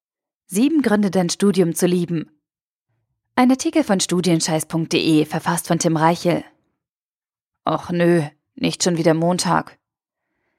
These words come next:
Wenn du auch zu der Montagshasser-Fraktion gehörst, die jeden neuen Wochenstart verfluchen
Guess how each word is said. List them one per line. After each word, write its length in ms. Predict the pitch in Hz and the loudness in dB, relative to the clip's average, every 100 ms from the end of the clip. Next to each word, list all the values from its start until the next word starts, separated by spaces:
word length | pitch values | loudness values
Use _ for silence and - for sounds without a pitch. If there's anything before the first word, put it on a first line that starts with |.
| _ _ | _ _
Wenn 120 | 247 | 2
du 140 | 254 | 4
auch 220 | - 311 - | 2 -2 -4
zu 160 | - | 0
der 100 | 254 | 2
Montagshasser-Fraktion 1200 | 208 185 190 185 - 170 175 - 165 - 170 165 | 2 0 0 -4 -4 -4 -4 -2 -6 0 0 2
gehörst, 480 | 165 170 170 165 - _ | 2 0 -2 -4 -16 _
die 80 | 151 | -8
jeden 340 | 143 165 170 | -2 0 0
neuen 280 | 160 160 156 | 0 0 2
Wochenstart 480 | 160 - 170 170 165 | 0 -2 -2 0 2
verfluchen 640 | 170 156 185 214 208 185 | 0 0 -2 -2 -2 -4